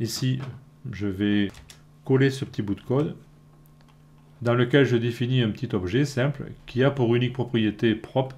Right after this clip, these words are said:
avec la valeur dix, et je vais faire un console log de mon objet. J'enregistre et je vois donc le contenu de mon objet, la propriété propre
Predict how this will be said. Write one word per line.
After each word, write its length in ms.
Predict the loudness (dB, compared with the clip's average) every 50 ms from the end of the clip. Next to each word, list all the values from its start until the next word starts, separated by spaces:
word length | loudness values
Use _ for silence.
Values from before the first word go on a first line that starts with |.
| -20 -20 -20 -20 -12 -8
avec 260 | -4 -2 -2 -2 0
la 100 | 0 0
valeur 340 | 2 2 0 0 0 -2 -2
dix, 320 | -2 -4 -6 -6 -8 -8 -6
et 120 | -4 -2 -2
je 100 | 0 -2
vais 80 | -2
faire 180 | 0 0 2 2
un 100 | 2 0
console 400 | 0 -2 -4 -2 -2 0 0 2
log 400 | 2 2 0 -2 -4 -6 -6 -4
de 100 | -4 -2
mon 160 | -2 -2 -2
objet. 320 | -2 -4 -6 -6 -8 -8 -10 -12 -20 -20 -20 -20 -20 -20 -20 -20 -10
J'enregistre 640 | -2 2 2 4 2 2 0 0 -2 -2 -2 -4 -12 -20 -20 -20 -20 -20 -20 -16 -8 -4
et 100 | -2 -2
je 80 | -2
vois 180 | -2 -4 -2 0
donc 240 | 2 2 2 2 0
le 80 | -2
contenu 380 | 0 0 -2 0 0 -2 0 0
de 60 | 0
mon 160 | 0 0 0
objet, 480 | 0 -2 -4 -2 0 0 0 0 0 -4 -12 -20 -20 -20 -20 -20 -10 -8
la 80 | -6
propriété 640 | -4 -2 -2 -2 0 0 0 0 0 0 0 -2 -4
propre 400 | -2 2 4 4 4 4 0 -8